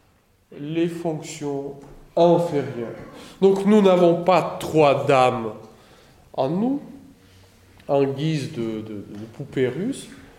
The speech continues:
une seule âme qui assume tous ces actes,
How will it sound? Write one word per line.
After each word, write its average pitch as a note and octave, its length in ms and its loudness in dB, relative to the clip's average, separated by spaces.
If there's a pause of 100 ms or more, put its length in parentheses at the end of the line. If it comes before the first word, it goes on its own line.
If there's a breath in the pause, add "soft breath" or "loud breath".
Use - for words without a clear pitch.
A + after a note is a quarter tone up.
(120)
une F3 240 0
seule C#3+ 300 0
âme G3 400 2
qui D#3 140 0
assume F#3+ 480 -4
tous E3 180 -12
ces C3 280 -8
actes, F#3 420 -4